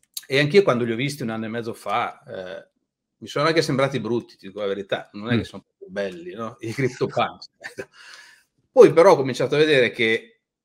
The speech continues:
Speaker 1: Snoop Dogg li cominciava a collezionare, Jay-Z li ha comprati, Serena Williams li ha comprati, Gary Vee, no, li ha comprati,
Speaker 2: Certo.
Speaker 1: eccetera, eh, e, e cominciavano a creare dei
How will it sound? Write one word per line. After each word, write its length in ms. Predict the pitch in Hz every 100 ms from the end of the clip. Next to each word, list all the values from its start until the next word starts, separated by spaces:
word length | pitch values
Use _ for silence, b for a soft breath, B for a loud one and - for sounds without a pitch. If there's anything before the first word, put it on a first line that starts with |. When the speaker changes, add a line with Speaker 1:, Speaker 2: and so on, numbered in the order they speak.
| _
Speaker 1:
Snoop 260 | 117 143
Dogg 300 | 131 143 156
li 80 | 147
cominciava 360 | 123 123 120 123
a 40 |
collezionare, 640 | 123 117 - 120 101 92 101
Jay-Z 260 | 117 120 123
li 160 | 139
ha 60 | 120
comprati, 600 | 117 104 104 92 92 104
Serena 380 | - 110 117 117
Williams 320 | 117 139 147
li 80 | 117
ha 80 | 104
comprati, 680 | 107 98 104 95 92 101
Gary 300 | 95 110 113
Vee, 320 | 110 123 147
no, 180 | 127 110
li 100 | 120
ha 80 | 107
comprati, 640 | 110 98 98 98 90 _
Speaker 2:
Certo. 180 | 92 -
Speaker 1:
eccetera, 720 | - 143 143 - 120 120 -
eh, 100 | -
e, 320 | 156 175 - _
e 160 | - 151
cominciavano 640 | 233 185 160 131 117 147
a 60 | 120
creare 440 | 120 107 107 131
dei 200 | 101 95